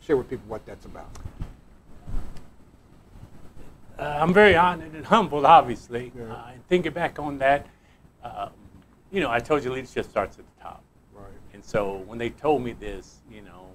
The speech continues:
Speaker 2: I, my, my mouth hit the floor and like, "What?" Uh, and so I'm very honored and very humble, uh, to be able to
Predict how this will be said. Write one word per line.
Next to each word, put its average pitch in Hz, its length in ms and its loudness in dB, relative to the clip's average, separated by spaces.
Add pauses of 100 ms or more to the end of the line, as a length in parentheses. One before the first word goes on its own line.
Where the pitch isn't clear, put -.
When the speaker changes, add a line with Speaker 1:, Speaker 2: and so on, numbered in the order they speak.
(160)
Speaker 2:
I, 92 100 -20 (380)
my, 95 160 -20 (180)
my 98 140 -18
mouth 95 400 -14
hit 104 160 -20
the 92 60 -20 (120)
floor 107 260 -10
and 95 80 -14 (120)
like, 90 240 -20
"What?" 101 200 -20 (580)
Uh, 98 300 -16
and 110 80 -20
so 143 100 4
I'm 123 100 2
very 117 180 -6
honored 110 260 -10 (140)
and 101 100 -20
very 113 220 -6 (100)
humble, 123 380 -14 (400)
uh, 98 100 -16
to 98 140 -20
be 127 100 0
able 117 160 0
to 101 100 -20